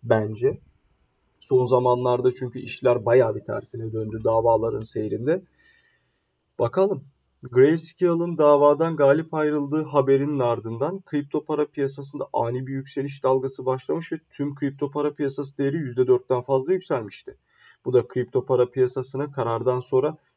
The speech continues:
kırk milyar dolardan fazla giriş olduğunu, e, gösteriyor. Buna ek olarak büyük çoğunluğu short pozisyonlarda olmak üzere seksen milyon doların üzerinde kripto para likidasyona uğramıştı. Bunların otuz milyon dolarla büyük çoğunluğunu Bitcoin oluşturdu. Abicim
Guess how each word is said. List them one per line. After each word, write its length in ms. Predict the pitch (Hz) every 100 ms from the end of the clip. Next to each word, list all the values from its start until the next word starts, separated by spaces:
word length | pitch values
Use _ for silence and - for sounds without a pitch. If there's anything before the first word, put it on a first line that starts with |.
| _
kırk 260 | - 127 135
milyar 340 | 123 127 120
dolardan 460 | 120 120 117 160 170
fazla 280 | 170 131 110
giriş 360 | 110 156 -
olduğunu, 540 | 147 131 120 117 107 - _ _ _ -
e, 280 | 110 107 107
gösteriyor. 640 | 113 107 - 107 - - _ _ _ -
Buna 180 | 123 123
ek 200 | 120 120
olarak 480 | 123 127 143 143 113
büyük 260 | 131 139
çoğunluğu 440 | 147 147 143 151 151
short 340 | - 135 135
pozisyonlarda 640 | 143 135 143 139 135 135
olmak 320 | 135 139 139 131
üzere 240 | 147 160
seksen 580 | 156 - 113 - 147 160
milyon 420 | 147 131 123 120
doların 340 | 120 120 110 -
üzerinde 460 | 110 117 110 110 110
kripto 420 | 135 139 139 135
para 180 | 127 131
likidasyona 680 | 123 127 123 123 - 131
uğramıştı. 520 | 131 120 110 107 - - _ _ _ _ -
Bunların 300 | 123 117 117
otuz 280 | 113 147 151
milyon 420 | 156 156 143 143
dolarla 600 | 135 139 135 139 139 139
büyük 220 | 135 139
çoğunluğunu 420 | 139 131 123 135
Bitcoin 340 | 139 139 139 123
oluşturdu. 440 | 113 107 104 - -
Abicim 400 | 120 135 135